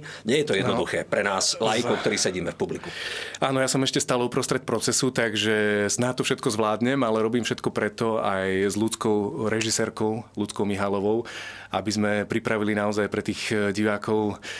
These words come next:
Speaker 2: krásny zážitok, ale tak mám trošku také, e, takú zodpovednosť, vieš, ktorá je spojená aj s trémou, ale teším sa, zároveň sa teším, lebo,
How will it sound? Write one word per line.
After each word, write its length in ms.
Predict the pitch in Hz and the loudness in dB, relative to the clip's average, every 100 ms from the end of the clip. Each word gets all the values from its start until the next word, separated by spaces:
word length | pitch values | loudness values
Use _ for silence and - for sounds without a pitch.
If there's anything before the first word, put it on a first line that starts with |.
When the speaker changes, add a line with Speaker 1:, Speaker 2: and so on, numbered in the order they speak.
| - - - - - | -12 -14 -18 -14 -2
Speaker 2:
krásny 460 | 147 143 147 151 | 2 2 2 2
zážitok, 640 | 139 143 147 151 156 151 - | 4 2 2 2 2 2 2
ale 640 | 131 131 131 131 131 131 123 | 2 4 4 4 2 0 0
tak 240 | 180 - | -2 -2
mám 320 | 131 190 277 | 0 2 2
trošku 320 | 196 156 - 147 | 2 0 0 -2
také, 400 | 135 139 131 113 | 2 2 0 -4
e, 880 | 202 220 - 262 254 262 254 247 | -12 -14 -14 -6 -2 0 2 2
takú 240 | 220 208 160 | 0 2 0
zodpovednosť, 560 | 151 156 110 92 87 | 2 2 2 0 -4
vieš, 320 | - 110 - - | 0 0 0 -4
ktorá 400 | - 117 110 107 | -2 2 2 2
je 80 | |
spojená 400 | 104 113 113 110 | 0 0 2 2
aj 80 | 104 | 0
s 80 | - | 0
trémou, 560 | 110 107 113 151 160 156 | 0 2 2 2 0 -2
ale 160 | 107 113 | 0 0
teším 320 | 117 - 104 | 0 -2 -2
sa, 160 | - 90 | -4 -2
zároveň 320 | 107 107 101 | 0 0 -2
sa 80 | 92 | -4
teším, 400 | 92 - 85 85 | -4 -6 -4 -4
lebo, 320 | 90 95 | -2 -2